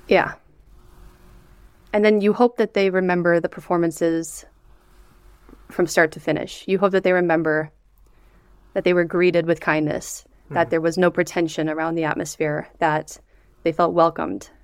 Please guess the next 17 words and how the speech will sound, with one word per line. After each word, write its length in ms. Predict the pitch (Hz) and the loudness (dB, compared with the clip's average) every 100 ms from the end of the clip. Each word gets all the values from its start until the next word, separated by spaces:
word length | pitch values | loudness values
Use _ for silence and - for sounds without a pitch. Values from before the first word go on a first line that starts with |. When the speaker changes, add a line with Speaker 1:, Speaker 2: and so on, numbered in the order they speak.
| _ | _
Speaker 1:
that 260 | - 160 - - | 0 0 0 -4
they 160 | - 175 | -6 -2
knew 380 | 175 170 165 160 | 0 2 2 -2
how 180 | 151 165 | -4 -4
to 80 | |
get 160 | 160 165 | -2 -2
home 240 | - 175 | 0 0
afterwards. 580 | 156 156 165 180 - - - _ - _ _ _ _ - | 0 -4 -6 -6 -8 -14 -20 _ -20 _ _ _ _ 4
Maybe 220 | 190 196 | 6 6
what 140 | 185 | 6
they 100 | 185 | 4
remember 320 | 180 180 180 175 | 4 4 4 4
actually 380 | 185 - 180 | 2 0 0
is 140 | 170 165 | 0 0
the 100 | 165 | 2
radio 280 | 175 180 170 | 4 4 2
show 420 | - 165 165 | 0 -2 -2